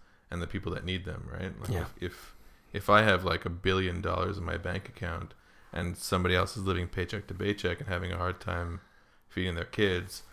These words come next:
Speaker 1: that's somehow better or easier for me to reconcile than, like, if there was, like, a limited amount of potatoes, and out of a million available potatoes, I had,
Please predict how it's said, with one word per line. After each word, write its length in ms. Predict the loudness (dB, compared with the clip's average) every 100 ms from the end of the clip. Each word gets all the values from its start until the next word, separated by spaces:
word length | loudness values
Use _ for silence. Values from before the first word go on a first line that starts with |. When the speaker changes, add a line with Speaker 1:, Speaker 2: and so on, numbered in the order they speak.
| -20 -20 -2
Speaker 1:
that's 460 | 6 6 6 -2 -8 -16 -20 -18
somehow 520 | -6 0 2 4 4 4
better 540 | 2 2 4 4 4
or 240 | 4 4
easier 480 | 4 2 4 4 4
for 180 | 4 0
me 180 | 4 6
to 80 | 6
reconcile 680 | 4 2 0 0 2 2 2
than, 300 | 2 0 -4
like, 220 | -4 -6 -4
if 200 | -4 -2
there 120 | 0
was, 220 | 0 0
like, 320 | 0 -2 -2 -10 -18 -16 -6
a 40 |
limited 380 | -2 0 2 0
amount 300 | 0 0 0
of 100 | -2
potatoes, 800 | -8 -4 -2 -2 -4 -8 -12 -20 -20 -20 -20 -12
and 100 | -4
out 80 | 0
of 100 | 0
a 80 | -2
million 480 | -4 0 2 2 0
available 440 | 0 0 0 0
potatoes, 520 | -4 -2 0 2 0 0
I 180 | 0
had, 360 | 0 0 -2 -4